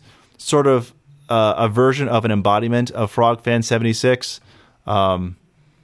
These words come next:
I, I actually think Walter is a pretty good Muppet version of Ryan Dozier, to be quite honest with you. And I've always, I've always held that theory to be, I mean, I'm not even kidding. Walter is Ryan Dozier.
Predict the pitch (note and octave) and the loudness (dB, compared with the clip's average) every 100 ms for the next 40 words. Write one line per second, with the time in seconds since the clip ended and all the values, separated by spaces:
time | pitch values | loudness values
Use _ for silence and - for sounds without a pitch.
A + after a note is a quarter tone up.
0 | _ - C#3+ D#3+ D#3+ A#3+ F#3 C3+ - A2+ | _ -4 0 0 0 2 2 0 -2 -2
1 | A#2+ G#2+ G#2+ A2+ A#2 A#2 A2 G#2+ _ _ | 0 0 2 0 0 0 0 -4 _ _
2 | _ A#2 A2+ A2+ G#2+ A2+ - _ _ _ | _ 2 4 4 2 -2 -14 _ _ _
3 | - A#2+ - - E3+ D#3 C#3 B2+ A#2+ A#2+ | -6 -6 -4 -4 -2 0 0 2 0 -2
4 | A#2 A#2 A#2 A2+ G#2 G2 G#2+ G2+ G2 G#2 | 0 2 2 2 -2 2 0 0 0 0
5 | G2+ F2 F2+ E2+ A2 G2+ G2 F#2+ - F2+ | 0 -2 -6 -2 -2 0 0 -2 -6 -8
6 | F2+ F#2 A2 A2+ A2+ G#2 F#2+ - - B2+ | -4 -2 0 2 2 0 -4 -10 -2 0
7 | C#3 C#3 A#2 A#2+ B2 G#2+ F#2+ F#2 A#2+ G#2 | 2 2 2 0 0 0 -2 -2 0 0
8 | G#2 G2+ A#2+ A2 A#2 A2+ B2 C3 A2 G#2+ | 0 -4 -4 -2 0 2 2 0 0 -4
9 | G#2 A#2 F2 - - _ - A2+ D3 E3 | -2 -2 -4 -14 -20 _ -2 0 2 2
10 | E3+ E3 C3 G#2+ A2+ A#2 G#2+ G2 G2 E2 | 0 2 0 0 0 0 0 0 0 -2
11 | G1+ | -8